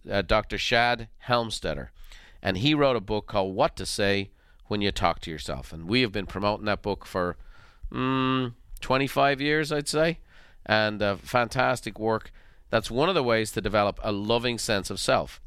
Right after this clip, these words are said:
You know, Mister Rogers, and it's interesting, all the different movies that are coming out now about Mister Rogers. And here is a guy that has been, you know, in the past, they've maybe made fun of or belittled in certain ways,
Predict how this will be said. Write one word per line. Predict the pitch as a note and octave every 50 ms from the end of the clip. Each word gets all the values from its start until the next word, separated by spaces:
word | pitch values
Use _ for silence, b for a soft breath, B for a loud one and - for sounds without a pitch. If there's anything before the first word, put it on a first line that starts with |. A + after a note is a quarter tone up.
| B B B B B B B B B B
You | A2+ A#2+
know, | B2+ A#2
Mister | A#2 C#3 E3+ E3+ - D3 C3
Rogers, | B2 A#2+ A#2 G2+ D#2+ E2 C#2+ - -
and | G2+ G2+ G#2 G#2
it's | G2 - - -
interesting, | D3+ D3 C#3+ - D3 B2+ - C#3 B2 G#2+ B B B B B B B
all | - C3+ D3
the | C#3+ C#3
different | B2 C#3+ A#2+ - A#2 G#2
movies | A2 A#2+ C3+ D3 D3+ C3+ C3 B2 G#2+
that | B2 A2+
are | A2
coming | - - B2 A#2+ A#2+ A#2
out | A2+ A2 A2 A2+ -
now | A#2 G#2+ G#2
about | G2 A2+ G#2+ -
Mister | A#2 A2+ - - A#2
Rogers. | G#2+ G#2 G2 F#2 E2 E2+ D2 C2+ - - - b b b b b b b b
And | - G#2 A2
here | A#2+ B2+ C3 C3
is | B2 A2
a | B2+
guy | A2 B2 A#2+ A#2 A#2 A#2 A#2 A#2+ A#2
that | G#2 G2 F2 E2+ - - - b b b b b b b b b
has | - G2 G2+ G2 F#2 E2
been, | - - F#2+ F#2 F2+ F2 E2+ - b b b b b b b
you | G#2 G#2
know, | G2 F#2+ F#2 F2+
in | F#2+
the | F2+ E2+
past, | - - - C3 A#2 A2 G#2+ G#2+ G#2 G2 - -
they've | - F#2+ F2 E2
maybe | F#2 G2+ G2+ G2 G2
made | F#2+ F2+ F2 E2+ D#2
fun | - - - A#2+ A2+ A2 A2
of | G#2+ G2+ G2+ G2 F#2+ F#2+ F#2 F2+ F2+
or | E2+ D#2+ D#2+ D2+
belittled | D2 - E2+ E2 F2 G2+ A#2 A2+ A#2 A2+ G#2+
in | G#2+ G2+ F#2
certain | - - A2+ G#2+ G2 G2+ G2+
ways, | G2+ G2+ G2 G2 F#2+ F2+